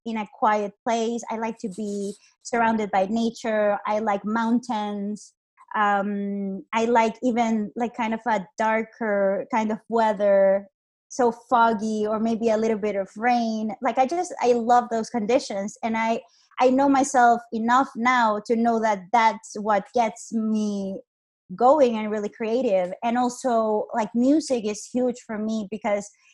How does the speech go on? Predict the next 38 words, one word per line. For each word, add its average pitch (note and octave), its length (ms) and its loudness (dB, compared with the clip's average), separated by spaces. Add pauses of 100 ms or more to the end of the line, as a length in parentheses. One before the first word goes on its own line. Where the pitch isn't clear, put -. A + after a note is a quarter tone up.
(100)
it - 80 -6
just C4 120 -2
allows C4+ 460 6
me B3 200 -2
to B3 100 2
kind B3 300 2
of, A3+ 280 6 (160)
um, G#3 480 2 (100)
shut C4 360 2
everything A#3+ 400 -2
out B3+ 400 4
and B3 100 -2
just, A#3 180 -4
like, G#3+ 220 0 (680)
draw A#3 400 4
in A#3 340 2
and B3 200 0
really A3 560 -2 (240)
focus. D4+ 680 -2 (680)
Uh, G#3+ 380 4 (100)
and A#3+ 80 -2 (100)
so D4+ 200 2
I D4+ 100 4
think E4+ 220 -4
that, C4+ 260 0
that B3+ 160 0
creativity B3+ 600 0
and G#3+ 140 -4
the G#3+ 80 0
creative G#3+ 460 -4
process A#3 380 -2
is G#3+ 120 -6
just G#3+ 160 -8
something G#3+ 380 -6
that G3 220 -2
you A3 80 -6
have G#3+ 160 0 (160)
to G3+ 280 -2